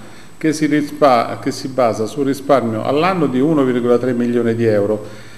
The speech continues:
grazie alla riduzione dei livelli, al taglio degli stipendi e nuovi contratti, a prepensionamenti e proposte di part-time.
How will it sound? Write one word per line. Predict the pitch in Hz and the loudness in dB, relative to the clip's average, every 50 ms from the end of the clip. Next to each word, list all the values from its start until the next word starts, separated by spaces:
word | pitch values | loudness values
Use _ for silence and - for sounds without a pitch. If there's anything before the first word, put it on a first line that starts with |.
| - - - - | -18 -18 -18 -4
grazie | - 135 147 147 147 - - 120 | 0 2 2 2 2 0 -2 -2
alla | 117 123 131 | 2 2 2
riduzione | 131 147 143 139 135 - - - 131 127 120 120 113 | 2 2 0 0 -2 -2 -2 -4 -2 0 0 0 0
dei | 117 117 | 0 -2
livelli, | 117 117 120 131 127 113 101 95 98 101 | 0 0 2 4 4 2 2 0 -4 -4
al | 101 104 101 - - | -6 -6 -6 -6 -2
taglio | - 139 135 127 117 113 113 | 0 0 0 0 0 -2 -2
degli | 113 113 113 117 113 | -2 -4 -6 -6 -8
stipendi | 113 113 113 127 120 123 185 202 202 190 165 135 | -8 -6 -8 -8 -4 -2 -2 -2 0 0 0 0
e | 123 | 0
nuovi | 127 135 139 131 123 120 | 0 0 0 0 0 -2
contratti, | 120 117 113 110 101 101 95 90 - - 113 | -2 -4 -4 -4 -2 -2 -2 -4 -4 -4 -4
a | 107 | -4
prepensionamenti | - - 165 165 165 135 110 - - - 123 147 160 170 175 190 190 - - 190 196 196 - - - - - - - - - | 0 0 0 2 2 0 -2 -4 -4 -4 -2 0 0 0 0 0 -2 -4 -4 -6 -6 -6 -8 -12 -14 -16 -18 -18 -18 -4 0
e | 165 165 | 0 0
proposte | 165 - 143 123 - 117 107 104 - - 120 | 0 -2 -6 -4 -2 -2 -4 -4 -6 -8 -8
di | 110 113 | -6 -4
part-time. | 107 107 104 - - 101 92 90 92 - - - - | -4 -4 -6 -6 -6 -6 -6 -6 -8 -12 -16 -16 -18